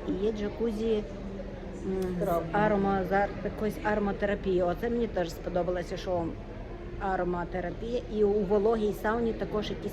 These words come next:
Speaker 1: травки є. Там написано, що, ем, корисно для легенів, для дихання, для, м, голови, там щось було написано, для кровообігу чи що. І для, м, суглобів. Е, сус-,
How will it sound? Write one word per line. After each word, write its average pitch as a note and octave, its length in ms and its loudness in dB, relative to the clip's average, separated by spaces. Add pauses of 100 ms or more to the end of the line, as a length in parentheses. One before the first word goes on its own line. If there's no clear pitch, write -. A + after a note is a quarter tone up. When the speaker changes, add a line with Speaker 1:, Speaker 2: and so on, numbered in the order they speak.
Speaker 1:
травки G3 420 -2
є. E3+ 120 2 (360)
Там G3 160 4
написано, G3+ 400 0
що, F3+ 280 0 (560)
ем, F3 420 2 (320)
корисно G#3 400 2 (100)
для F3 240 2
легенів, F3 680 0
для B3 120 0
дихання, A3 720 2
для, F3+ 260 4
м, F3 420 0
голови, F3 500 6
там A#3 120 -2
щось A3+ 160 -2
було A3 220 2
написано, G#3 440 0
для F3+ 140 2
кровообігу F3+ 840 2
чи E3 60 -6
що. F3+ 220 -4 (540)
І G3 160 8
для, F#3 240 0
м, F3+ 480 0 (540)
суглобів. F#3+ 600 4 (500)
Е, G3 540 0 (300)
сус-, G#3 160 -2